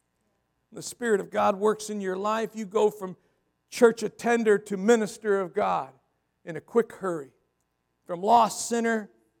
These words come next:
to ministering to the saints. You can leave a lasting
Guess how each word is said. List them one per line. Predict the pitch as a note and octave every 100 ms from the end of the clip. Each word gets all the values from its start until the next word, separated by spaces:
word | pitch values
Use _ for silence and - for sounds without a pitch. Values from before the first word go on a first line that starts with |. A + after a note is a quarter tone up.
| _ _ _ _ _ _ _ _ _ _ _ _ _ _ _ _
to |
ministering | D3+ G3 G3 - F#3 E3+
to | C#3+
the | D3
saints. | B2+ F3+ D3 - - - _ _ _ _ _ _ _ _ _ _ _ _ _ _ _ _ _ _ _ _ _
You | - A3 B3 B3+ B3+ -
can | F#3 E3+
leave | F#3+ B3 A3 D3+ C3 _ _ _ _
a | E3+
lasting | F3 F#3 A#3+ B3 G#3 - B3 A3+